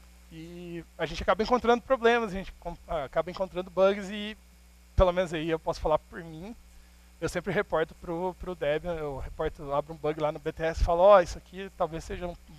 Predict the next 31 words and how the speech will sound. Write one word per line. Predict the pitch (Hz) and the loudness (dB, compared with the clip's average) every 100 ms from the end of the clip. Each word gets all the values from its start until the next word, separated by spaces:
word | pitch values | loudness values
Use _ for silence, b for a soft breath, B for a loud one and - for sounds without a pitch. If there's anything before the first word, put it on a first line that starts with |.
| 147 | -10
bug." | 143 190 202 175 180 - - - - - - b b b b b | -2 2 0 -2 -14 -18 -20 -20 -20 -20 -20 b b b b b
Se | - 196 | -12 -12
tudo | - 220 202 | -8 -6 0
der | 196 | 0
certo, | 185 185 | 2 0
eu, | 185 175 175 | 0 -2 -4
eu | 175 | -6
mando | 170 170 | -6 -6
um | 180 | -4
patch | - 175 - 190 | 0 0 0 -8
co-, | - - - | -6 -6 -6
pra, | 156 135 | -6 -6
pra | 135 147 | -8 -12
corrigir, | - 160 156 208 226 | -8 -6 -6 -4 -2
né? | 214 | -2
Mas | 180 | -4
como | - 185 | -10 -8
eu | 185 | -6
não, | 185 170 - - - - - - - - b b b b b | -6 -8 -16 -20 -20 -20 -20 -20 -20 -20 b b b b b
eu | 170 | -16
não | |
falo | 165 160 165 | -4 -2 -2
Perl, | - 170 185 196 | 0 4 4 2
então | 190 - 185 180 | -4 -6 -4 -2
às | 180 | -4
vezes | 170 170 175 165 - | -8 -12 -12 -14 -14
eu | 185 | -14
só | - 170 | -6 -2
reporto | 160 170 - 160 135 | -2 -2 -4 -4 -4
o | |
bug. | 143 127 | -16 -14